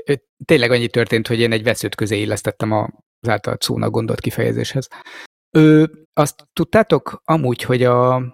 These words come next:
az érzelemfelismerés gépek által az nemhogy nem labor már, hanem a valóságban is határozottan létezik és gyakran használt? Tudod, Judit, hogy hol találkozhatsz vele?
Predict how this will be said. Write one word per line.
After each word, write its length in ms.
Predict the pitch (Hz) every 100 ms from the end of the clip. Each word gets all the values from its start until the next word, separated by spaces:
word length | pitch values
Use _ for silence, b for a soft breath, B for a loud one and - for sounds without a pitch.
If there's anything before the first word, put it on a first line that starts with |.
| _ _
az 160 | - 127 -
érzelemfelismerés 1500 | 151 135 139 135 135 131 - 123 127 131 135 - - - -
gépek 440 | 123 135 131 -
által 300 | 127 123 127
az 340 | 123 123 - -
nemhogy 640 | 123 131 127 123 117 - - - _ _
nem 240 | 127 120
labor 380 | 110 107 120 117
már, 200 | 120 123
hanem 280 | 120 120 120
a 140 | 120 113
valóságban 880 | 117 120 120 123 120 127 127 135 _ _ _
is 460 | 143 135 - - _ _ _
határozottan 720 | - 135 123 120 120 117 120
létezik 400 | 120 120 117 123
és 260 | 120 - - - -
gyakran 400 | - 127 - 127
használt? 560 | 123 160 - 123 - - - _ _
Tudod, 260 | 151 165
Judit, 240 | 190 196 190
hogy 120 | 180
hol 140 | - 170
találkozhatsz 600 | 175 180 - 202 226 -
vele? 340 | 202 - _